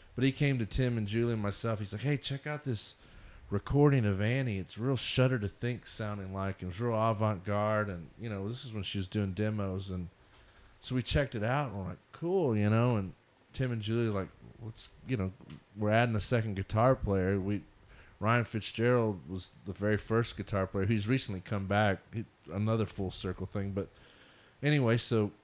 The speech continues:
Tim started out playing guitar, and so Ryan, and we just wanted to add another second guitar player just to, to fill out the sound even more, and then Annie was, was that, and then she hung in there a while, and then Sufjan Stevens snatched her up, and then she went off on her own, and then she's done the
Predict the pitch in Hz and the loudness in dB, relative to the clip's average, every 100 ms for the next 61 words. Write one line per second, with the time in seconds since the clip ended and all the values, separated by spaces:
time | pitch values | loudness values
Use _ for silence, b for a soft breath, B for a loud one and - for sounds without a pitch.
0 | _ _ - 160 175 - 131 113 110 113 | _ _ 2 4 6 6 6 6 4 2
1 | 107 104 113 113 117 - 101 127 139 123 | 2 2 2 4 2 0 2 4 4 2
2 | 113 - - - - 131 123 120 147 123 | -4 -12 -20 -18 -4 -2 0 0 2 6
3 | 123 127 120 123 120 101 - - 131 123 | 8 8 6 4 4 0 -6 -2 0 0
4 | 101 95 123 131 135 110 101 - 90 78 | -4 0 2 4 2 0 0 -2 -10 -14
5 | - - - 127 113 107 - - 117 123 | -14 -12 -2 2 4 2 -4 -2 0 2
6 | 113 95 98 101 113 101 95 92 104 117 | 2 2 0 0 0 0 -2 -2 -2 -2
7 | 107 98 92 - _ _ - 76 101 95 | -4 -6 -8 -14 _ _ -16 -6 -6 0
8 | 104 101 110 - 80 92 90 87 90 - | 2 4 2 -2 -6 -4 -6 -6 -12 -20
9 | - - - - _ - 127 123 113 107 | -20 -20 -20 -20 _ -2 0 2 0 2
10 | 107 104 101 104 107 101 92 - 117 110 | 4 6 6 6 4 0 -4 -4 -2 0
11 | 113 104 98 - 107 107 104 - 104 104 | 2 2 0 0 2 2 -4 -6 -4 -4
12 | - 107 101 104 113 110 90 90 87 85 | -2 4 6 6 4 0 -6 -8 -8 -12
13 | - - - - - - 110 113 107 107 | -16 -20 -20 -20 -16 -2 4 6 8 6
14 | 110 104 101 98 104 107 104 92 90 - | 4 2 2 -2 -2 -4 -4 -4 -4 -4
15 | 110 104 - 107 101 98 92 87 | -4 -4 -4 -4 -2 -4 -2 -4